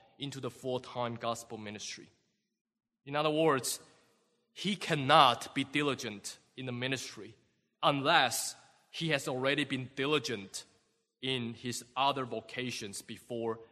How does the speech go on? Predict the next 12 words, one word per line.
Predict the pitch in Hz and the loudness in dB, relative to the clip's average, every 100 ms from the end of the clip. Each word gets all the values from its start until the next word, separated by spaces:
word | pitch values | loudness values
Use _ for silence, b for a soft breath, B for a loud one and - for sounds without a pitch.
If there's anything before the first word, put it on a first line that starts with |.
| B B | B B
entering | 117 120 113 107 | -8 -8 -8 -10
into | 107 110 | -10 -14
ministry. | 104 104 98 - 78 78 _ _ _ _ _ b b b b b | -14 -12 -12 -12 -14 -20 _ _ _ _ _ b b b b b
Doctor | 151 156 | 4 6
Nevius | 143 151 151 135 - | 4 4 4 2 2
did | - 147 - - | 2 2 0 -12
pay | - 139 139 143 131 | -6 0 2 2 -2
some | - - 139 139 | -8 -2 0 0
helpers | 117 139 135 135 120 113 | 0 0 0 0 -4 -4
at | 120 | -6
his | 120 - | -6 -8
time. | - 139 113 | -2 0 0